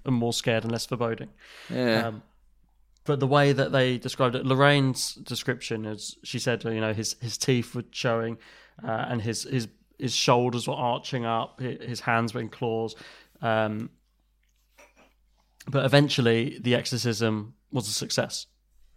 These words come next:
Speaker 2: Awesome. Okay. Uh, it actually worked.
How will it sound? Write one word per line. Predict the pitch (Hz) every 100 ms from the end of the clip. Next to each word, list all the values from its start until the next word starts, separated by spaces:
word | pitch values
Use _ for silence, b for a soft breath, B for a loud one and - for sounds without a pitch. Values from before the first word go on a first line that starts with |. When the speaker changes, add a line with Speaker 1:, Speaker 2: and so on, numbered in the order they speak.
| b b b b _ _ _
Speaker 2:
Awesome. | 117 107 - 92 90 _ _ _ _ _ -
Okay. | 98 - 107 123 _ _ _ _ _ -
Uh, | 127
it |
actually | 117 117 135 127
worked. | 139 123 95 - -